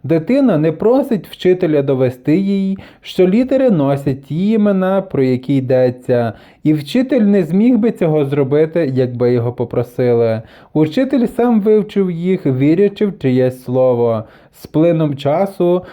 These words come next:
люди завжди виявляли, що їх правильно вчили, якщо тільки вони приймали це вчення, бо букви нічого не підводили їх.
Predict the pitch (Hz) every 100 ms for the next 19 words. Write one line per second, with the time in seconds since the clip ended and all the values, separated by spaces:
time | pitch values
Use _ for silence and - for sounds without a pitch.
0 | - - 156 226 262 233 185 185 156 208
1 | 240 233 214 202 202 202 196 196 196 -
2 | 147 143 - 131 147 156 156 151 131 139
3 | 139 131 123 120 110 - _ - 156 151
4 | 147 - 139 143 190 220 233 208 202 202
5 | 202 147 131 120 120 123 120 127 113 -
6 | 151 196 190 185 175 175 - - 151 180
7 | 165 220 220 240 240 226 - 185 233 220
8 | 208 180 175 143 131 139 143 131 127 120
9 | 117 123 113 -